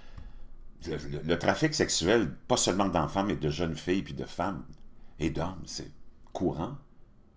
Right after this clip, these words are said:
Tous les vols d'organes, tout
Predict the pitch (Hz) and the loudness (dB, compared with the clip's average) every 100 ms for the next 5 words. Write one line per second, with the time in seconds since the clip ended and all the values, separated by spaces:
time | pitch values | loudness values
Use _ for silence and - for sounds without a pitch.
0 | - - - - - - - - - 110 | -20 -20 -20 -20 -18 -18 -16 -16 -6 -2
1 | 101 90 78 69 - - - - 69 98 | 6 6 6 2 -2 -12 -10 -8 10 12
2 | 95 85 73 85 - 71 85 87 90 92 | 12 8 6 4 4 0 2 2 0 -6
3 | - | -4